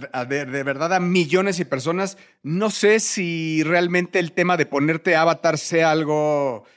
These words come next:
que esté di-, que sea en ese momento disruptivo, cool o diferente, ¿no? Eh, no lo sé. Yo creo que cuando se masifique lo que... La, a ver, yo, una de mis experiencias que yo les puedo transmitir a ustedes es que cuando creé mi avatar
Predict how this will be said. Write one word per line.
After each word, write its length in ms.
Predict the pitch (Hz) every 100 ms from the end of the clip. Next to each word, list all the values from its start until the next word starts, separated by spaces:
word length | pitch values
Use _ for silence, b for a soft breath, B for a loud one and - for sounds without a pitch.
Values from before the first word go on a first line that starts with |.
| b b _ 101 -
que 100 | -
esté 340 | - - 165
di-, 160 | 160 170 -
que 140 | 156
sea 160 | 165 185
en 80 |
ese 160 | 190 180
momento 300 | 165 160 170
disruptivo, 640 | 139 127 117 156 147 139
cool 220 | - 151 143
o 60 |
diferente, 520 | 120 - 123 131 -
¿no? 240 | - 143 214 B B B B
Eh, 720 | 110 110 107 104 101 95 82 69 - -
no 240 | 143 165
lo 80 | 147
sé. 200 | 131 120
Yo 200 | 127 131
creo 180 | 147 165
que 100 | 170
cuando 200 | 147 127
se 100 | 123
masifique 680 | 127 113 120 139 135 160 147
lo 200 | 143 117
que... 140 | 127
La, 140 | 123 117
a 180 | 123 165
ver, 240 | 165 127 b b
yo, 540 | - 196 202 185 - -
una 200 | 202 208
de 80 | 180
mis 160 | 143
experiencias 460 | 147 - 156 165 165
que 100 | 151
yo 80 | 160
les 140 | 151
puedo 180 | - 156
transmitir 480 | 135 123 131 - 156
a 40 |
ustedes 300 | 135 165 156
es 100 | 165
que 120 | 170
cuando 280 | 160 139 139
creé 220 | 160 175
mi 160 | 196 190
avatar 540 | 175 160 - 113 -